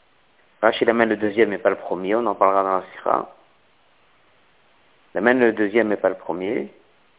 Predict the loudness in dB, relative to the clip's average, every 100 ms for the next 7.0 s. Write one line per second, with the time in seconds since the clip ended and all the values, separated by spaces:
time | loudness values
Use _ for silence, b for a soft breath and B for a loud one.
0 | _ 2 4 2 2 -2 -2 0 4 4
1 | 2 -4 -18 -18 -16 -16 -18 _ _ _
2 | _ _ _ _ _ _ _ _ _ -14
3 | 2 2 4 -2 -2 0 -2 -2 0 2
4 | 0 -4 -6 -8 -14 -2 0 0 -4 -14
5 | _ _ _ _ _ _ _ _ -18 -12
6 | -6 0 0 -2 -4 -2 -4 -4 0 0